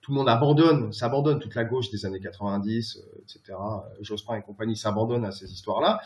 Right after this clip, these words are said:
en disant, « Oui, mais vous comprenez, on veut pas être taxé de laxisme, et cetera, et cetera. » Du coup,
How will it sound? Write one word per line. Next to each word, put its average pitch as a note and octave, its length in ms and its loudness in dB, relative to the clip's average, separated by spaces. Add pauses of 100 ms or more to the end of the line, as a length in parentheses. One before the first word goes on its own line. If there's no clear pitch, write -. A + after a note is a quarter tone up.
(320)
en G#2+ 60 -6
disant, « A2+ 260 -2
Oui, D#3+ 220 4
mais D#3+ 100 4
vous C3+ 140 0
comprenez, C3 420 -4
on C3+ 80 -4
veut B2 120 -4
pas B2 100 0
être A#2+ 100 -2
taxé A#2 360 -4
de B2 80 -6
laxisme, - 520 -10
et - 60 -16
cetera, - 380 -12
et - 40 -20
cetera. » C3+ 360 -4
Du B2 120 -6
coup, D3 220 -4